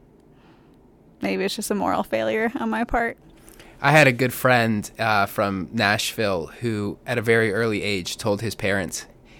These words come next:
Speaker 2: that he wasn't interested in eating anything with a face. But then he had a hamburger <laughs> when he got, uh, to high school, and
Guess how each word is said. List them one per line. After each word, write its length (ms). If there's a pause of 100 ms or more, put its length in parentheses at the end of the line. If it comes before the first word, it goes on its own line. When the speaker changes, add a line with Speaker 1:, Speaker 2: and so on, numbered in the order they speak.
(220)
Speaker 2:
that 140
he 180
wasn't 380
interested 560
in 180
eating 360
anything 580
with 200
a 60
face. 600 (720)
But 120
then 120
he 80
had 120
a 40
hamburger 760
<laughs> 220
when 140
he 160
got, 320 (380)
uh, 340
to 140
high 200
school, 420 (440)
and 340